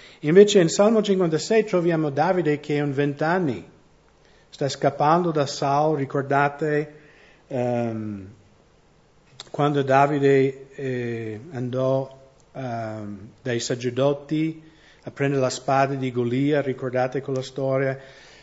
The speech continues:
Hanno dato il pane dei sacerdoti per mangiare, e la Bibbia dice che in, in primo Samuele ventuno lui poi è fuggito in Gat,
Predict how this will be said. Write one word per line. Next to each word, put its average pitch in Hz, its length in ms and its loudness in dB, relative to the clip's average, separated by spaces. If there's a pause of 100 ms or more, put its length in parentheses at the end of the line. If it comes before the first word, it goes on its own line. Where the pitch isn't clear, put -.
(180)
Hanno 127 200 -2
dato 131 400 2
il 123 160 -2
pane 131 380 0
dei 120 140 0
sacerdoti 131 680 -2
per 120 140 -6
mangiare, 139 920 -2 (360)
e 147 80 -4
la 160 120 4
Bibbia 175 220 4
dice 175 320 2
che 156 140 -2
in, 143 380 0
in 135 180 -8
primo 151 240 -2
Samuele 135 380 0
ventuno 139 520 -2
lui 135 280 0
poi 156 400 0
è 135 100 -10
fuggito 135 960 -4 (360)
in 120 200 -4
Gat, 123 580 -2